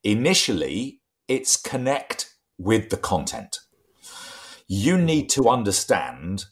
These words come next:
what you're reading, what the tone is, what the meaning of it is, what the words are that are being used to describe it. Connecting with the content is more than half of what you need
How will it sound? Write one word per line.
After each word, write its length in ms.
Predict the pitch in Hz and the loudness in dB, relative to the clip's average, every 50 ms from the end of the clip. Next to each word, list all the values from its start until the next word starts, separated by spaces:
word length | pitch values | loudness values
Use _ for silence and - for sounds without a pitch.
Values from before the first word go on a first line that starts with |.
| _ _ _ - | _ _ _ -20
what 520 | 80 78 78 90 107 95 - - - - | -20 -6 2 4 6 6 4 2 -2 -4
you're 220 | 87 85 85 80 78 | -2 -2 -2 0 2
reading, 400 | 95 90 - - - - - - _ | 0 0 0 -2 -8 -12 -14 -4 _
what 180 | 92 90 - - | 0 0 0 -2
the 80 | - - _ - | -10 -10 _ -4
tone 560 | - - - 117 113 123 117 120 120 117 123 - - | -4 -2 2 4 6 6 6 4 2 0 -2 -2 -2
is, 400 | 101 104 101 101 104 98 - - | 0 2 2 4 4 4 2 0
what 180 | 80 73 - - | 0 -4 -6 -6
the 100 | - 67 | -10 -12
meaning 600 | 69 76 80 90 110 123 123 120 117 113 113 110 | -10 -4 0 0 2 4 4 4 4 4 4 2
of 140 | 110 95 104 | 2 4 4
it 100 | 107 101 | 4 6
is, 560 | 101 101 101 101 98 95 95 92 90 - - | 6 6 6 6 6 6 4 4 4 2 0
what 220 | - 82 - - - | 0 -2 -4 -4 -6
the 140 | 78 69 64 65 69 | -12 -14 -14 -8 0
words 440 | 78 107 120 117 113 110 101 - - | 4 6 6 6 6 4 4 2 2
are 200 | 104 104 107 95 | 4 4 2 2
that 120 | 87 87 | 2 0
are 80 | 87 - | -2 -2
being 260 | 95 87 87 85 82 | -2 -2 -2 -2 0
used 460 | 85 98 104 107 107 101 95 - - | 0 2 4 4 4 4 4 2 0
to 80 | - - | -4 -4
describe 640 | - - - - - - 110 104 110 110 104 - | -2 -2 0 0 0 2 2 2 2 2 0 -2
it. 160 | 113 107 - - - - - - - - _ _ - | -4 -4 -6 -8 -16 -20 -20 -20 -20 -20 _ _ -2
Connecting 640 | - 160 151 156 185 202 - - - - 170 156 | 2 2 4 4 2 0 0 0 -2 -2 0 2
with 160 | 135 139 135 | 2 2 2
the 80 | - 113 | 2 -2
content 640 | - - - 147 135 113 - - 92 85 95 - - - | -4 0 2 2 2 2 0 -4 -4 -4 -6 -8 -8 -6
is 580 | 117 113 113 113 110 104 - - - - - - - _ _ - | -4 -2 -2 -2 0 2 4 4 2 2 -2 -8 -20 _ _ -8
more 420 | 135 151 165 165 170 165 156 135 | -4 0 6 10 10 12 12 10
than 120 | - 117 92 | 8 6 4
half 420 | - - 110 107 95 85 - - | 2 2 2 2 2 2 -2 -4
of 240 | 78 71 - - - - _ | -8 -10 -10 -12 -14 -16 _
what 180 | - 85 101 - - | 0 0 0 0 -2
you 100 | 76 78 | -8 -10
need 180 | 73 69 69 | -8 -10 -12